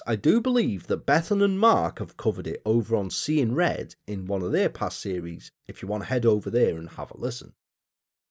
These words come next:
Where Elaine's case does have relevance in our tale is that Elaine's killer,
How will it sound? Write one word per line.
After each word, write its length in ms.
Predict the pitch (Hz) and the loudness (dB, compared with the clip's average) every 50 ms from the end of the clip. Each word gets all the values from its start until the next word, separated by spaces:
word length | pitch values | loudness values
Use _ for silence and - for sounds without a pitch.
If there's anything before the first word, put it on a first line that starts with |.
| _ _ | _ _
Where 260 | - 143 175 233 247 240 | 4 8 8 10 10 8
Elaine's 400 | 247 233 233 233 226 214 - - | 8 8 8 8 8 4 0 -2
case 380 | - - 202 131 - - - - | 0 2 2 2 2 0 -4 0
does 240 | - 175 180 170 | 2 4 4 4
have 240 | - 175 170 139 127 | 2 2 0 4 6
relevance 520 | 143 160 175 180 156 127 139 120 104 - 107 | 8 8 8 8 6 4 2 0 0 0 2
in 60 | 113 | 4
our 220 | 131 185 233 220 | 6 6 6 6
tale 400 | - - - 117 92 78 67 71 | 4 4 0 0 0 0 0 -2
is 100 | 90 85 - | -4 -4 -2
that 160 | 110 - 95 | -2 0 0
Elaine's 480 | 101 101 117 143 190 220 214 180 - | 2 4 4 6 6 6 4 2 0
killer, 440 | - - - 214 220 156 92 - - | -2 0 2 4 4 4 4 2 0